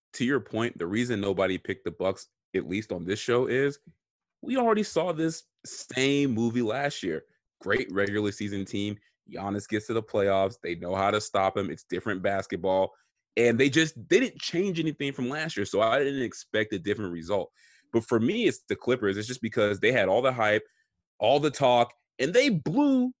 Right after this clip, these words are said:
a three one lead to a team that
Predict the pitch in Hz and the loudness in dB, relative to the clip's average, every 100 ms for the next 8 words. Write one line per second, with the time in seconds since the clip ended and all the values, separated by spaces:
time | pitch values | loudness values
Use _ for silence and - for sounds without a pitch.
0 | - 156 214 262 247 226 226 269 247 214 | -4 -4 2 4 6 4 4 4 2 0
1 | _ _ _ - 269 247 311 311 285 262 | _ _ _ 2 4 6 6 8 6 4
2 | - - | 2 2